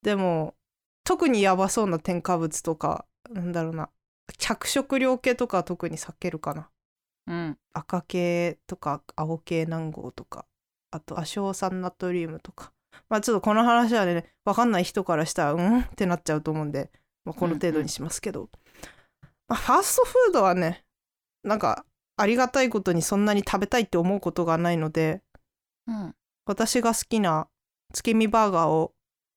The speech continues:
Speaker 1: マックで年一で食べるぐらいしかやんないっすけど。
Speaker 2: うん。<laughs>
Speaker 1: はい。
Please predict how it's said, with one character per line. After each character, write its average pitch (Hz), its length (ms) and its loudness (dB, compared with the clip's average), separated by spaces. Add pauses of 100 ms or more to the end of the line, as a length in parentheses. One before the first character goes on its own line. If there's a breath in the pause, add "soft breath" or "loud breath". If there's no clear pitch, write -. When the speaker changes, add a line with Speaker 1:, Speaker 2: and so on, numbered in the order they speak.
(140)
Speaker 1:
マ 202 140 0
ッ - 80 -14
ク - 120 2
で 165 120 2
年 170 200 2
一 165 180 -4
で 170 80 0
食 165 200 -4
べ 165 100 2
る 165 80 -2
ぐ 165 100 -4
ら - 100 -4
い - 40 -6
し - 120 -10
か 147 100 -4
や 147 100 -2
ん 151 80 -6
な 156 60 -4
い 151 40 -4
っ - 20 -12
す - 100 -12
け - 80 -10
ど。 - 140 -12 (640)
Speaker 2:
う 196 40 -6
ん。 160 300 -4
<laughs> - 1400 -6 (1300)
Speaker 1:
は 185 180 -2
い。 - 100 -4